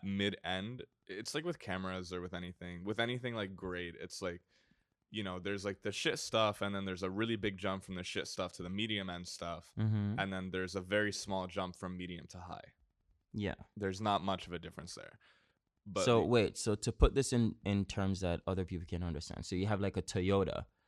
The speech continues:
Speaker 1: Yeah.
Speaker 2: versus a mid-level, which is, like, let's say a B M W, and then you can go Bugatti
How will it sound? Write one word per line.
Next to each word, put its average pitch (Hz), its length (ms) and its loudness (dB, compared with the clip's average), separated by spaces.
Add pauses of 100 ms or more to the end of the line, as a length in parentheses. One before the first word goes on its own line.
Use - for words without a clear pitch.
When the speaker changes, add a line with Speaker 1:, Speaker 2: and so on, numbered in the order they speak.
(120)
Speaker 1:
Yeah. 92 300 0
Speaker 2:
versus 90 720 4 (100)
a 90 120 6
mid-level, 87 560 4
which 85 220 0
is, 78 140 -4
like, 82 760 2 (120)
let's 92 240 0
say 90 140 4
a 87 40 6
B 87 140 6
M 87 120 6
W, 85 360 2 (1040)
and 95 180 6
then 85 720 6
you 87 220 2
can 87 180 2
go 85 140 4
Bugatti 85 580 2